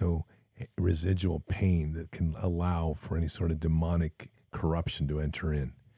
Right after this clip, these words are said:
So we place a hedge of protection around th-, this family and around the family members, and just a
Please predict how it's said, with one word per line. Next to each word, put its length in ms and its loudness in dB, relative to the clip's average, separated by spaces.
So 120 -2
we 60 2
place 360 4
a 40 -4
hedge 220 0
of 60 -4
protection 600 -2
around 440 -2
th-, 100 -12
this 160 -2
family 480 -2
and 100 -4
around 380 -2
the 80 -10
family 340 2
members, 540 0
and 160 2
just 280 2
a 180 -2